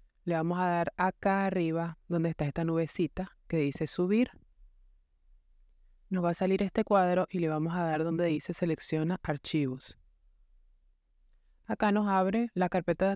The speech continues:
que está en nuestro computador y vamos a buscar el archivo que deseamos utilizar. Ok, yo voy a seleccionar esta,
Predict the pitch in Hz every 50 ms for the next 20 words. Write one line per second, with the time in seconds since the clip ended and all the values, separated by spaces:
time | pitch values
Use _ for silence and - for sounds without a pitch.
0 | - - - 175 - - 175 170 170 175 180 - 196 - 214 208 202 226 - 226
1 | 220 208 202 196 202 - _ _ _ _ _ - - 202 190 190 196 202 208 208
2 | 196 180 - 196 190 190 190 190 190 - - - 196 185 180 180 202 202 - -
3 | 185 180 165 - 180 170 160 165 175 180 - - 180 180 170 - 233 247 254 -
4 | _ _ - - - - _ _ _ _ - _ _ _ _ _ - _ _ _
5 | _ - - _ _ _ _ _ _ _ _ _ _ _ - 196 - 180 175 170
6 | 170 175 - - 202 202 - - 185 175 175 175 180 208 220 - - - 294 311